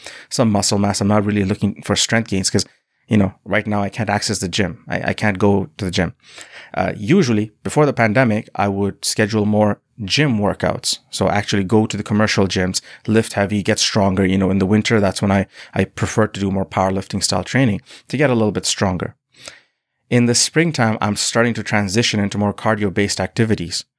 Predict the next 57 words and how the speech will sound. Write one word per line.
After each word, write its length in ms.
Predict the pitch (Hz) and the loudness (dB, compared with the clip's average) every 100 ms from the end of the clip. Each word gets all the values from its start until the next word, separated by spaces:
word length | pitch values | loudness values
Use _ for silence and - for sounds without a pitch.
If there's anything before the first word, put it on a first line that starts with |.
| _ _ | _ _
So 180 | - - | -4 0
I 160 | 98 107 | 2 2
know 220 | 104 104 | 2 0
I'm 120 | 98 | 0
spending 300 | - - 104 | -2 -2 0
a 60 | 98 | 2
lot 180 | 98 - | 0 -2
more 100 | 98 | -2
time 220 | 101 92 | -2 0
outside 460 | - 101 - 101 98 | 0 0 0 0 0
doing 180 | 87 87 | -4 -4
hikes, 360 | 104 101 - | -2 -2 -4
walks, 320 | 101 95 98 | -2 0 -2
jogs, 420 | 95 104 95 92 - | -2 0 0 0 0
runs. 260 | 95 98 - - - | 0 0 -6 -20 -6
I, 220 | - 95 - | -2 0 -2
you 80 | - | -4
know, 60 | 98 | -2
I 80 | 92 | -2
hate 340 | - 113 104 | 0 0 2
long 220 | 104 104 | 0 0
distance 300 | 95 - 98 | 0 -4 -2
running, 180 | 98 107 | 0 0
but 140 | 95 | 0
I'm, 160 | 92 95 | -2 -2
I'm 120 | 95 | -4
trying 240 | - 101 95 | -2 -2 -2
to 60 | _ | _
fall 200 | - 101 | -2 0
in 100 | 101 | 0
love 160 | 92 98 | -2 -2
with 120 | 110 | -2
it 80 | 113 | 0
again. 240 | 113 120 | 0 -2
So, 220 | - 101 - - - - - | 0 -2 -2 -10 -18 -16 -8
uh, 80 | - | -2
you 120 | - | 0
know, 160 | 95 - | 0 -2
forcing 380 | - 123 175 123 | 0 0 2 2
myself 400 | 110 98 101 92 | 2 2 0 0
and, 160 | 95 98 _ | -2 -4 _
uh, 80 | 104 - | -2 0
and 240 | 85 - | -2 -2
telling 200 | - 120 | -2 0
myself, 220 | 107 - | 0 -2
"No, 120 | 101 90 | -4 -4
get 180 | 101 | 0
out 160 | 104 101 | 0 0
there. 120 | 95 | -2
It's 120 | 85 | -6
beautiful 380 | - 107 104 101 | 0 0 0 0
weather." 180 | 98 90 | 0 0
Using 300 | 87 104 104 | 0 0 0
that 160 | 104 110 | 0 -2
as 100 | 98 | -4
an 60 | |
excuse 500 | 95 - 123 107 - | -6 -2 2 2 0